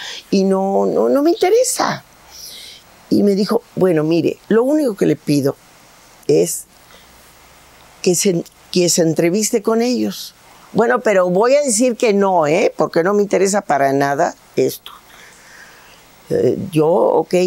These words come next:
me, me, tengo la, la entrevista con ellos, pero voy a decir que no y no lo voy a aceptar. Bueno, entonces,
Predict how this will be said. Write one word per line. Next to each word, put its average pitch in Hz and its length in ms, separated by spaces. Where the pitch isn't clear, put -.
me, 120 480
me, - 300
tengo 160 280
la, 117 380
la 131 140
entrevista 151 640
con 143 180
ellos, 160 400
pero 131 380
voy 165 320
a 220 80
decir 185 380
que 202 140
no 180 160
y 185 100
no 170 180
lo 185 80
voy 170 160
a 165 40
aceptar. - 360
Bueno, - 180
entonces, 262 960